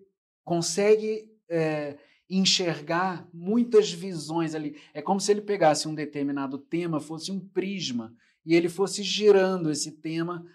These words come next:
na frente da luz. E, e de acordo com o ângulo da luz, a, a cor vai mudando. Porque ele gostava de fazer essa brincadeira, de examinar o assunto por todos os lados.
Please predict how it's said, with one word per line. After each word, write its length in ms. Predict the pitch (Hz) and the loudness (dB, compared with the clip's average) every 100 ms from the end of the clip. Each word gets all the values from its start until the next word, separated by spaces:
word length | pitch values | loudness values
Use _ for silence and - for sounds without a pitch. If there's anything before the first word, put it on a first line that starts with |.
| _ | _
na 160 | 165 160 | -4 -4
frente 400 | - 175 170 175 | -2 -6 -4 -2
da 140 | 190 | 0
luz. 500 | 180 143 127 117 - 175 | 0 2 0 -2 -10 -14
E, 240 | 180 - _ | -16 -18 _
e 260 | 170 180 - | -20 -20 -20
de 180 | 170 165 | _ 0
acordo 460 | 175 175 185 196 190 | 0 0 0 0 -2
com 280 | 190 190 185 | -8 -8 -6
o 60 | |
ângulo 360 | 180 185 185 185 | -6 -6 -4 -2
da 160 | 175 | -2
luz, 420 | 170 190 214 - - - - - _ | -2 -4 -4 -6 -12 -18 -20 -20 _
a, 600 | - 185 190 - - - | 0 2 2 -4 -10 -4
a 40 | 170 | -4
cor 560 | - 175 185 196 - - | 0 2 4 0 -6 -14
vai 340 | 180 165 185 | -10 -2 0
mudando. 640 | 190 214 185 156 131 110 - _ _ _ _ - | 0 4 4 4 2 -2 -16 _ _ _ _ -8
Porque 460 | 180 185 185 190 - _ _ - | -6 0 0 -2 -12 _ _ 4
ele 260 | 196 220 | 6 8
gostava 640 | 208 214 214 240 240 240 | 6 4 4 2 2 2
de 100 | 220 | -2
fazer 280 | 226 220 220 | -4 -6 -4
essa 220 | 220 214 | -4 -4
brincadeira, 600 | 214 208 208 214 190 170 | -4 -2 0 0 0 0
de 400 | 165 170 175 - - | -2 -6 -12 -18 -12
examinar 720 | 180 160 202 208 196 196 196 | -6 0 2 0 0 4 4
o 100 | 185 | 4
assunto 480 | 180 170 196 208 208 | -2 -4 -8 -10 -12
por 200 | 185 - | -16 -10
todos 380 | 226 254 214 214 | -2 -2 -2 -8
os 180 | 214 165 | -6 0
lados. 580 | 143 120 113 - - | 2 2 -2 -16 -20